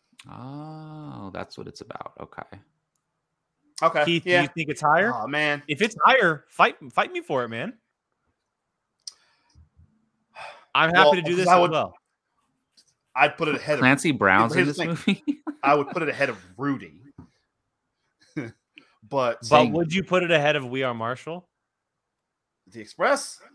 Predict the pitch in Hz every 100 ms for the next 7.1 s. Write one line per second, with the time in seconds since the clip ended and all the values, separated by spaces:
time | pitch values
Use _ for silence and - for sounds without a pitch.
0 | _ _ _ _ - 101 92 78 _ _
1 | _ _ _ 71 - - - 165 175 190
2 | 202 190 185 _ _ _ _ _ _ -
3 | 113 156 160 110 117 113 - - 107 104
4 | 87 90 87 - 92 90 92 - 92 87
5 | - 82 82 80 78 78 76 151 147 139
6 | 104 98 92 - 120 156 135 113 113 104
7 | 104